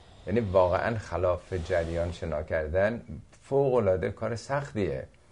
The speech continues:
دل شیر می‌خواد که آدم یه چیزی رو که حاکمان بر جامعه دارن تبلیغ می‌کنن و برخورد می‌کنن، کسی اگر نخواد انجام بده. یا مسئله، فرض کنید، گروگانگیری،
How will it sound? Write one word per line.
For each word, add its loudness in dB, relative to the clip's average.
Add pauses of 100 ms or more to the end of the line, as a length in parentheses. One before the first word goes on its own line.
(480)
دل 2
شیر -2
می‌خواد -2
که -2
آدم 2
یه -2
چیزی -8
رو -4
که -2 (380)
حاکمان 2
بر 6
جامعه 0
دارن -2
تبلیغ -2
می‌کنن -6
و -4
برخورد 2
می‌کنن، -2 (120)
کسی -6
اگر -2
نخواد -6
انجام -6
بده. -6
یا 0
مسئله، -2
فرض -4
کنید، -4
گروگانگیری، -2